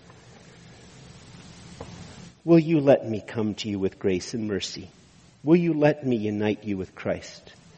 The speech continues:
Will you let me make you alive?" For those of us who are in Christ, the Bible is not proposing an hypothesis. Jesus is asking you, and he's asking me,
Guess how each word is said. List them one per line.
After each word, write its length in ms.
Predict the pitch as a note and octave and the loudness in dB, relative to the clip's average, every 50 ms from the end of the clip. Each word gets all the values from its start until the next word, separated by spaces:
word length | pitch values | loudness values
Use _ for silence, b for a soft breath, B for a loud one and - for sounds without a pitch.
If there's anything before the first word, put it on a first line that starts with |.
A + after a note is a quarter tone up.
| b b _ - | b b _ 2
Will 100 | C3 C#3 | 2 4
you 180 | D3 D3+ C3+ | 4 4 2
let 300 | A#2+ A#2 C3 B2 - - | 2 0 0 -2 -2 -4
me 100 | A2 G#2 | -6 -4
make 360 | G2+ G#2 G#2 G2 - - - - | -2 -2 -2 -2 -4 -4 -8 -8
you 100 | G#2+ G2 | -6 -6
alive?" 380 | F2 F2+ F2+ F#2 F#2 F#2+ F#2+ - - - - - - - - - - - - - - - - - - - - - - - - B B B B B B B B B B B B B B B B - | -6 -6 -6 -8 -10 -12 -16 -20 -20 -20 -20 -20 -20 -20 -20 -20 -20 -20 -20 -20 -20 -20 -20 -20 -20 -20 -20 -20 -20 -20 -20 B B B B B B B B B B B B B B B B -6
For 100 | - B2 | 4 6
those 220 | C#3 D#3 D3+ D#3 | 8 8 8 6
of 100 | D3+ C#3+ | 2 0
us 160 | D3 C#3 - | 0 0 0
who 140 | - C#3 C3 | 0 2 2
are 60 | C3 | 4
in 120 | B2+ B2 A2+ | 2 2 -2
Christ, 640 | - - B2 G#2 F#2+ F#2+ - - - - - - - - - - - - - - - - - - - - - - - - - - - B B B B B B B B B B B B - | -2 0 2 2 2 2 -2 -12 -14 -16 -18 -20 -20 -20 -20 -20 -20 -20 -20 -20 -20 -20 -20 -20 -20 -20 -20 -20 -20 -20 -20 -20 -20 B B B B B B B B B B B B -12
the 80 | - | -2
Bible 340 | - D#3 D3+ D#3 D#3+ D3+ D#3 | 4 6 8 8 8 8 4
is 120 | B2 - | 4 4
not 200 | C#3 B2+ - - | 2 0 0 0
proposing 480 | - C3 - - C3 A#2 A#2 - - G#2 | -4 -8 -2 2 4 4 4 4 0 0
an 60 | G2+ | 0
hypothesis. 1000 | G2+ F#2+ - - - G#2 F2 E2+ - - - - - F2+ F2 - - - - - - b b b b b b b b b b b b b b - | 0 0 -2 -2 2 2 2 2 0 -4 -10 -10 -8 -10 -10 -10 -12 -18 -18 -20 -20 b b b b b b b b b b b b b b -8
Jesus 520 | - - C3+ D3+ C#3+ - - C#3+ B2+ - - | -2 4 6 6 6 6 6 2 2 2 0
is 200 | - B2 G2+ - - | -4 -4 -4 -4 0
asking 500 | A#2 A2 A2+ A2 - - - C3+ A#2 A2 G#2 | 2 2 2 2 0 -2 -2 0 0 0 0
you, 200 | G2+ G2 F#2+ F#2+ | 0 0 -2 -2
and 140 | G2 G2+ | -2 -4
he's 160 | A#2+ C#3 C3 - | -4 -6 -6 -4
asking 560 | C3+ C3+ C3+ C3 - - - C3 A2+ G2 F2+ | -2 -2 -2 -2 -4 -4 -4 -2 -2 -2 -2
me, 200 | F2 F2+ F2 | -4 -6 -10